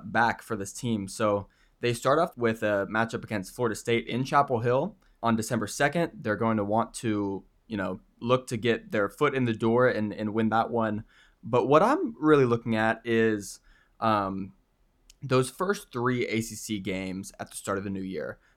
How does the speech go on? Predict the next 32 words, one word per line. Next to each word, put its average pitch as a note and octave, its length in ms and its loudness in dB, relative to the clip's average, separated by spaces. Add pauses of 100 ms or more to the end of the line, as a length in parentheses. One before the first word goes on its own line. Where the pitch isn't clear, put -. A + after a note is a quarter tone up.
Pittsburgh D3 380 -2
on C3 100 0
January B2 360 2
second, A2 460 -2 (280)
Clemson C3+ 300 -4
on A#2+ 100 0
January A2 360 0
sixth, - 440 -6 (400)
and G2+ 360 -2
N A#2 160 2
C A2+ 180 -4
State G2+ 480 -4 (220)
on G2+ 160 -4
January G2 360 -4
tenth. A#2 360 -4 (100)
Those G#2+ 160 -4
are - 80 -6
all D#3 240 4
away C3+ 240 2
games. B2+ 400 0
Those G#2 140 -6
are - 80 -2
all B2+ 260 2
quality C3+ 600 0
A A#2 140 0
C A#2 160 -8
C A2+ 240 -6
teams. C3+ 580 -4
And A2+ 160 -2
U C3+ 80 2
N C#3+ 80 0
C C3 480 -4